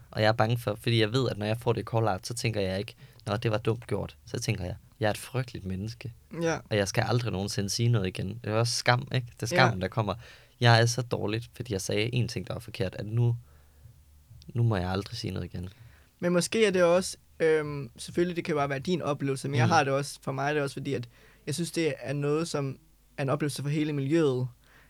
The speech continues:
Speaker 2: at det er jo ikke, at så får vi et call-out. Det er jo også, så er det de her, dem her, der laver kaotisk køn,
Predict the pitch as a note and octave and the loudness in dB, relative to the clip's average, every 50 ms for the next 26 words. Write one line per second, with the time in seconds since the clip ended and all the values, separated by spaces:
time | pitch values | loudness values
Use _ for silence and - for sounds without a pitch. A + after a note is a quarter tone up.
0 | _ _ - D3+ C#3+ - - D#3+ D#3 D#3 D#3+ E3+ E3 - - - C#3+ C#3 - D3 | _ _ -4 -4 -2 0 0 0 2 2 2 0 0 -2 -4 -4 -4 -4 -4 -4
1 | - - C#3+ - E3 D3+ C3+ C#3 B2+ B2 - - D3 D#3 D3+ C#3 B2+ B2+ B2+ C3 | -6 -6 -2 0 0 0 0 -2 -4 -4 -2 2 2 4 4 4 2 0 0 -2
2 | C3+ - - - - _ _ - _ _ - D#3 D#3 C#3+ D3+ D#3+ E3 - - - | -4 -6 -10 -16 -20 _ _ -20 _ _ -2 0 2 2 2 2 0 -2 -6 -10
3 | - - - D#3+ D#3 D3+ - - _ _ C#3+ D3 C#3+ C#3+ C#3 - _ - F#3 F#3 | -10 -4 -2 0 0 0 -2 -6 _ _ -4 -2 -2 -4 -4 -6 _ -4 -2 0
4 | F3 E3 C#3+ C3+ B2 - _ _ _ - E3 F3+ G#3 F3 D#3 C#3+ C#3+ C#3+ C3+ C3 | 2 2 2 2 0 -2 _ _ _ 2 2 4 6 4 4 4 4 2 2 0
5 | - - C3+ D3+ C3 B2+ A#2 - - C#3+ C#3+ C3 | 0 2 2 2 2 0 -2 -4 0 0 0 0